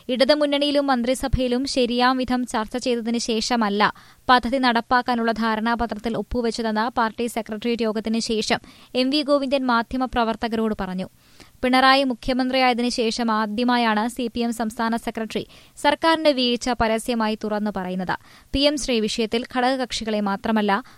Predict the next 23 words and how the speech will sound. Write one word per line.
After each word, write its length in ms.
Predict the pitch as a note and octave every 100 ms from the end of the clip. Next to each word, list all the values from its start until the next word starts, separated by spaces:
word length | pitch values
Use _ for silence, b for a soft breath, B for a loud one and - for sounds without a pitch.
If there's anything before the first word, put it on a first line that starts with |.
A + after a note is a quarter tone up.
| b
പാർട്ടിയെയും 580 | C#4 C#4 C#4+ D#4+ D4+ D4+ D4
സർക്കാർ 340 | B3 A3+ A#3+
ഇരുട്ടിൽ 340 | G#3 G#3 A#3 C#4
നിർത്തിയെന്ന 460 | B3 G#3+ A3+ G#3+ G#3+
പ്രതിപക്ഷ 440 | A3+ A3+ A3+ A3+ -
ആരോപണം 460 | A3 G#3 G#3+ G#3+ A3
ശരിവെക്കുന്നതാണ് 800 | - A3 C#4 C4 A3+ A3 G3 F3 B B B
ഗോവിന്ദന്റെ 580 | A#3+ B3+ C#4 C4+ C4 A3+
വെളിപ്പെടുത്തൽ. 480 | F#3+ F#3 F#3 - - b b b b
സർക്കാരിനെ 520 | C#4 C4 D4+ D4+ D4+
തിരുത്താൻ 400 | D4+ C4 A#3 A#3+ A#3
ചുമതലയുള്ള 520 | A#3 A3 A3 A3 G#3+
പാർട്ടി 400 | G#3+ A3 A3 - B3
നേതൃത്വം 480 | G#3 G3 G3+ G#3 G3+
അതിൽ 180 | G#3 A3
പരാജയപ്പെടുകയും 880 | G#3+ G3 G3+ G#3+ A3 F#3+ F3+ F#3 B3 B B
ഘടകകക്ഷിയായ 680 | - C#4+ D#4 D#4 - C#4 A#3 A3+
സി 200 | - B3
പി 140 | B3 B3+
അതിൽ 200 | A3 A3 B3
മുൻതൂക്കം 520 | A#3+ A#3 C4+ C4+ B3+
നേടുകയും 480 | A3 G#3+ G#3+ A3+ A3
ചെയ്തത് 360 | - G3 G3+